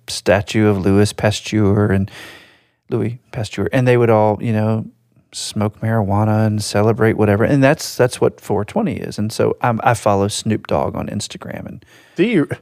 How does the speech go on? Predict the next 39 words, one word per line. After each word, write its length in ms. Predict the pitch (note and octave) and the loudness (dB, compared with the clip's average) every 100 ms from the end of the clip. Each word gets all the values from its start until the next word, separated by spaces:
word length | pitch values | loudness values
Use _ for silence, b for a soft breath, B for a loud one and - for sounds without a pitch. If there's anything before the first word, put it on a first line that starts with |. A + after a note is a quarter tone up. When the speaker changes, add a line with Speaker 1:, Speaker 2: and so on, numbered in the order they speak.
| - | -6
Speaker 1:
he 120 | C#3 | -4
made 180 | B2 A2+ | 0 0
a 60 | G#2+ | 2
big 100 | A2+ | 2
Speaker 2:
Was 100 | B2+ | 4
this 180 | E3+ A2 | 4 6
Speaker 1:
deal. 80 | |
Speaker 2:
one 100 | - | 4
of 80 | D3 | 4
those 180 | C#3+ B2 | 2 2
nights 320 | B2+ B2+ - | 2 2 2
that 140 | B2 B2 | -2 0
you 180 | A#2+ | 0
had 320 | G#2 A#2+ A2+ G2 | 2 4 4 0
a 80 | |
couple 260 | - A#2+ A#2+ | 0 2 4
of 60 | A#2 | 4
glasses 400 | A2+ A2+ - A2+ | 4 2 0 -2
of 100 | G#2+ | 0
wine? 280 | A2 A2 | 2 4
Speaker 1:
No, 180 | E3 C4 | 6 4
no, 180 | D4+ D#4 | 4 4
no. 180 | C4+ F3+ | 4 4
This 220 | A#2+ - | 2 0
is 100 | - | 0
every, 240 | A2+ B2+ A2 - | 2 2 -4 -4
every 180 | B2+ D3 | -4 -2
night. 280 | - - - B B B B | -4 -10 -16 B B B B
So 300 | - E3+ C3+ | 2 4 6
anyway, 480 | B2+ G3 C3 G#2 A2 b b b b b _ _ _ - | 6 4 4 4 2 b b b b b _ _ _ -2
on 200 | C3+ C3 | 0 4
that 200 | C#3 - | 2 2
Sunday, 600 | - E3+ D#3+ A2+ G#2+ B2 _ _ _ _ | 2 2 2 2 2 -2 _ _ _ _
which 160 | - - | -12 -6
was 100 | A#2 | 0
April 280 | A2+ B2+ C#3+ | 2 2 2
twentieth, 420 | E3 B2+ G#2 G#2 | 2 2 0 -4
four 160 | - B2 | -4 -4
twenty, 460 | - C3+ G2+ A2+ | -2 -2 -2 -4